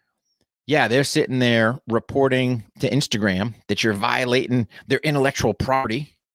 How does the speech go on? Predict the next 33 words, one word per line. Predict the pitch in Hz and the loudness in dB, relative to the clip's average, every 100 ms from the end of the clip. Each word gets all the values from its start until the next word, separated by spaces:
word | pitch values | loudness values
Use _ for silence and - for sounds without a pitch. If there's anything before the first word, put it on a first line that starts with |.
| _ - | _ -12
that | - | -8
somebody | - - 131 123 | -8 -4 -2 -2
sold | - 131 123 113 | 0 0 2 2
their | 117 104 | 2 2
video. | 110 131 101 | 0 2 2
And | 120 | 0
if | 123 | -2
you | 113 | -2
look | 113 | -2
at | - | -2
their | 107 104 90 _ - - | 2 2 0 _ -20 -10
terms | - 120 | -2 0
of | 98 | 0
service | - 123 113 | 0 -2 -2
there, | - 98 | -2 0
yeah, | 98 113 101 _ _ - - _ - | 2 -2 -4 _ _ -20 -20 _ -6
they | 92 | -2
basically | 110 110 101 | 0 -2 -4
sit | - 107 | -4 -2
there | 104 | 0
and | 95 | 0
go, | |
"Hey, | 95 113 | 0 2
we're | 104 | 2
gonna | 110 | 0
bust | 82 82 107 - | -2 -2 -4 -2
people | - 110 104 | -6 -2 -2
or | |
have | 92 101 | 0 0
them | 95 | -2
pay | - 117 | -2 -2
this | 101 98 | -2 -2
money | 101 104 104 98 | 0 2 2 0